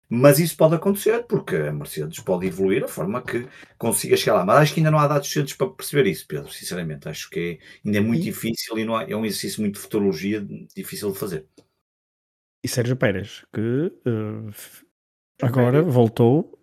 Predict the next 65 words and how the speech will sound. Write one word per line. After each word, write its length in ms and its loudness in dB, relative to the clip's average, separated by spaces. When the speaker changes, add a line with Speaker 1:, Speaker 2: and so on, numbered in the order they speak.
Speaker 2:
eh, 220 2
a 20 -2
ficar 300 4
um 60 6
bocadinho 220 8
mais 160 8
perto 260 4
de 60 0
Max 220 4
Verstappen. 560 4
O 100 2
pai 240 6
estava 300 4
todo 180 2
sorridente 580 6
Speaker 1:
Ui, 120 8
Speaker 2:
e 60 8
certamente 380 6
Speaker 1:
também 20 -10
Speaker 2:
que 80 4
lá 120 12
Speaker 1:
o 40 6
pai 100 8
do 60 8
Speaker 2:
dentro, 240 8
Speaker 1:
lado. 200 -4
<laughs> 380 -4
Não, 160 -2
Speaker 2:
exato, 300 2
Speaker 1:
não. 60 0
Speaker 2:
mas 80 4
certamente 400 4
que 80 -2
lá 140 6
dentro, 460 2
eh, 20 -4
dentro 300 -2
de 40 -8
Pérez, 320 2
dentro 200 -2
da 120 0
cabeça, 440 0
ele 200 4
não 200 4
quer 240 2
desistir 400 -2
ainda, 300 2
de, 60 -4
pelo 180 -2
menos 240 0
nas 140 2
últimas 260 -2
corridas, 380 -2
se 260 0
tiver 300 4
hipótese, 420 2
Speaker 1:
Ele 80 -6
Speaker 2:
opá, 140 0
Speaker 1:
acredita 240 8
Speaker 2:
se 60 2
tiver 120 6
Speaker 1:
certamente. 160 4
Speaker 2:
hipótese 220 2
de 60 8
lutar. 360 2